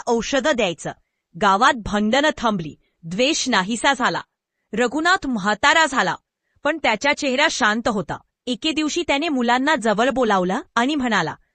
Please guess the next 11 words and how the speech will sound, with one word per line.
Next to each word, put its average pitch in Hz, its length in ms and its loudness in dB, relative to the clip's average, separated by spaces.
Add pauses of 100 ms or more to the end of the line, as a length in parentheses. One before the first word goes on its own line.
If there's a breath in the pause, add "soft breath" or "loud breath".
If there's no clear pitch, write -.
(100)
"मी 269 180 0
आता 320 240 2
निघणार, 220 480 0 (300)
पण 285 120 2
माझं 233 320 2 (100)
एक 262 240 -2
वचन 226 340 -2
द्या, 180 160 -4 (340)
माणुसकी 233 580 0
जीवन 262 340 0
ठेवा, 233 280 0